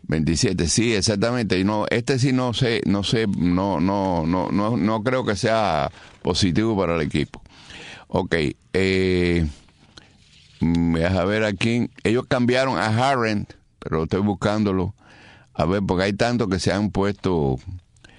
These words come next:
a los, los Marlins cambiaron a Harren para los Cachorros de Chicago.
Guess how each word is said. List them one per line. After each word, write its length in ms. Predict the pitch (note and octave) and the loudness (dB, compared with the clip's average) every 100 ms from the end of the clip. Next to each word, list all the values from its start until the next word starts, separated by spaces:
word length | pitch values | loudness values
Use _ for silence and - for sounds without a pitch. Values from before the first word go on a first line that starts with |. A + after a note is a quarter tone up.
| - - - _ | -20 -20 -20 _
a 640 | E2+ E2+ D#2 D#2 D2+ C2+ - _ _ _ - | -2 0 2 0 0 0 -4 _ _ _ -4
los, 500 | F2+ F2+ F2 F2 - - | 0 0 0 -2 -4 -2
los 160 | E2+ | 0
Marlins 340 | F#2 G#2+ C3 A#2+ | 2 2 0 0
cambiaron 480 | G#2 G2+ G#2+ B2 | 0 2 2 0
a 60 | A#2+ A2+ | 0 0
Harren 340 | A2+ A#2+ B2+ | 2 0 -2
para 200 | - F2 | 0 0
los 120 | F2+ F2 | 0 0
Cachorros 480 | E2+ D2+ G#2 G2 | -2 0 0 0
de 100 | F2 | 0
Chicago. 400 | F#2 A2+ A#2+ F2 | 0 0 0 -2